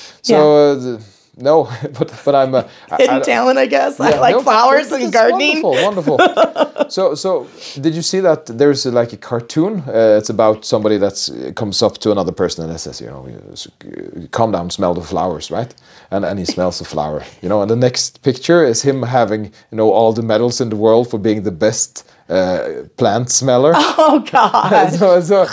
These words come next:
Speaker 1: so funny. I think, I think so, I'm thinking, uh, well, you, you start your plants, it's gonna be great.
Speaker 2: There's certain roses that are fragrant.
Speaker 1: Oh,
Speaker 2: And
Speaker 1: yeah.
Speaker 2: it's our president's.
Speaker 1: There you go. There you
Speaker 2: So
Speaker 1: go.
Speaker 2: it's John F. Kennedy.
Speaker 1: Yeah.
Speaker 2: Um, it's a very sweet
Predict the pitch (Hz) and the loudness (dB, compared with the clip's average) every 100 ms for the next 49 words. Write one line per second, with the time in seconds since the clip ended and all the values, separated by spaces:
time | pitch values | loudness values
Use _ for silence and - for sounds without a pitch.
0 | 160 - 160 220 202 214 175 180 202 - | -6 -14 0 2 2 2 2 2 2 0
1 | - 156 185 185 139 170 220 185 143 135 | -4 -2 2 2 2 0 0 -2 0 0
2 | 113 107 131 147 139 151 143 143 123 123 | 0 0 0 0 0 -2 0 2 2 0
3 | 117 139 127 104 98 - 104 - 110 95 | -4 0 0 -2 -8 -8 -6 -4 -6 -4
4 | 95 185 190 185 - 208 202 180 190 240 | -4 0 2 0 2 2 2 2 2 0
5 | 202 185 190 180 175 190 214 202 175 185 | -4 -4 -2 -2 -2 -2 -2 -2 -6 -6
6 | _ _ _ - 170 185 190 - 190 185 | _ _ _ 2 4 4 2 4 2 2
7 | 208 214 196 170 208 - - _ 135 117 | 0 2 0 -4 -6 -14 -20 _ -18 -16
8 | 135 120 - 69 64 185 175 165 - 180 | -14 -16 -12 -12 -2 2 2 2 0 2
9 | 190 202 202 190 180 202 285 339 _ _ | 2 0 -2 -2 0 2 0 -4 _ _
10 | _ 139 277 202 180 180 180 175 175 180 | _ 0 0 2 2 2 0 2 2 2
11 | 170 - - 175 196 - | -2 -6 -6 -4 -6 -8